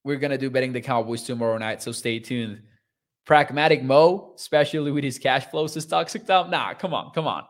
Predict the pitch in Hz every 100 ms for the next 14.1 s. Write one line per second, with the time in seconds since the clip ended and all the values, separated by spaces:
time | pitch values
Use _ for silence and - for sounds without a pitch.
0 | _ - - - 160 - - - - _
1 | _ _ _ _ - 147 143 139 151 208
2 | 208 202 190 196 190 190 147 131 160 196
3 | 196 196 185 180 185 180 175 156 131 117
4 | 143 160 160 127 143 143 139 123 123 139
5 | 139 135 - _ _ 123 147 127 120 120
6 | _ - 147 139 127 135 139 139 139 -
7 | 170 262 285 269 196 147 180 170 - 139
8 | 117 110 - - 147 139 139 135 127 160
9 | 156 147 139 143 131 120 110 113 120 _
10 | 202 196 170 120 - _ _ _ _ _
11 | _ _ 208 254 233 196 170 170 147 165
12 | 156 143 147 147 147 135 120 - 165 147
13 | 143 143 139 143 139 139 139 135 - 139
14 | 131